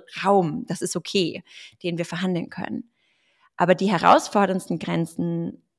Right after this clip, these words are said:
für Grenzen sind poröse Grenzen. Das sind Grenzen, die sind eigentlich hart. Also ich weiß eigentlich, das ist zu viel, ich schaff das Projekt nicht. Aber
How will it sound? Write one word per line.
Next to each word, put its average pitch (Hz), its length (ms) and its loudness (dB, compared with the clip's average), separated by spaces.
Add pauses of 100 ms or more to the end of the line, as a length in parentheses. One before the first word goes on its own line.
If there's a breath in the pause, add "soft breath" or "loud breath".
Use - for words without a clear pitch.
(260)
für - 160 -2
Grenzen 190 540 8
sind 170 220 -4
poröse 202 440 6
Grenzen. - 600 -12 (720 soft breath)
Das 175 120 -6
sind 196 160 0
Grenzen, 285 380 2
die 180 60 -2
sind 185 140 2
eigentlich 233 460 4
hart. 202 560 2
Also 185 140 -2
ich - 140 -6
weiß 226 300 8
eigentlich, 196 280 4
das - 160 -2
ist - 140 -8
zu 175 80 -6
viel, 170 300 -2
ich 170 100 -2
schaff 233 180 4
das - 160 -4
Projekt 165 420 -6
nicht. 185 340 -4 (300 loud breath)
Aber - 240 2